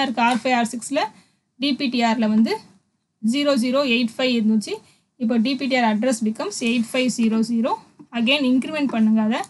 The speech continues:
Increment பண்ணீங்கன்னா என்ன ஆகும்னு சொன்னா, எ-, எயிட் ஃபைவ் ஜீரோ ஒன்னு ஆகும். என்ன ஆகும்? எயிட் ஃபைவ் ஜீரோ ஒன். சரியா? Again என்ன பண்றீங்க? ஆர் ஃபோர் வந்து decrement jump on no zero R four, comma, ஆர் இ பி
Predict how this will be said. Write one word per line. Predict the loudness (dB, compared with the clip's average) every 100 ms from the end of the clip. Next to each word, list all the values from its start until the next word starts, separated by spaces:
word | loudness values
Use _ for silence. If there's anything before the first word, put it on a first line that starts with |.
| -14 _ _ -4
Increment | -2 -2 0 0
பண்ணீங்கன்னா | 2 2 2 2
என்ன | 2 2
ஆகும்னு | 2 2 0
சொன்னா, | -2 -2 -4 _ _ _ -16 -8 -4
எ-, | -2 0 0
எயிட் | -2 -2
ஃபைவ் | -2 -4 -10 _ _ -6
ஜீரோ | 0 2 4 4
ஒன்னு | 2 2 0
ஆகும். | -2 -2 -2
என்ன | 0 0
ஆகும்? | 0 0 -2
எயிட் | -2 -4
ஃபைவ் | -4 -4 -6 _ -8
ஜீரோ | -2 0 0 0 -4
ஒன். | -6 -10 -20 _ _ -20 _ _
சரியா? | -6 -2 -2 -4 -12 -6
Again | 0 2 0
என்ன | -2 -2
பண்றீங்க? | -2 0 0 -2 -4 0
ஆர் | 0 0
ஃபோர் | -2 -2
வந்து | -2 -4
decrement | -4 -4 -2 -2 -2 -8 -6 -4
jump | -2 -2 2 0
on | 2 0
no | 0 0
zero | 0 0 2 0
R | 0 -2
four, | -2 -2
comma, | 0 0 -2 -10 _ _ _
ஆர் | -2 0 -2
இ |
பி | -2